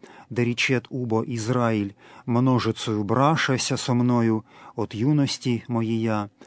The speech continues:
ибо не премогоша мя". Далее пятый и шестой стихи сто двадцать восьмого псалма. "Да постыдятся и возвратятся вспять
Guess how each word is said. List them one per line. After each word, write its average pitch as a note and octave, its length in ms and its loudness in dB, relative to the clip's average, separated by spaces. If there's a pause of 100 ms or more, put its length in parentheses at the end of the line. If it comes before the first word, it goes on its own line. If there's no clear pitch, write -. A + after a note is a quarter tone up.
(240)
ибо A#2+ 340 0
не A#2 300 2
премогоша A2 1080 0 (220)
мя". F#2 480 -4 (440)
Далее B2 400 0
пятый C3+ 400 0
и A#2+ 60 4
шестой A#2+ 540 0
стихи E3 480 -2
сто D3 180 -2
двадцать A2+ 460 -2
восьмого A2 420 -2
псалма. G#2+ 640 -2 (800)
"Да B2 200 4
постыдятся B2+ 880 0
и B2+ 380 -4
возвратятся A#2 840 -2
вспять E3+ 560 0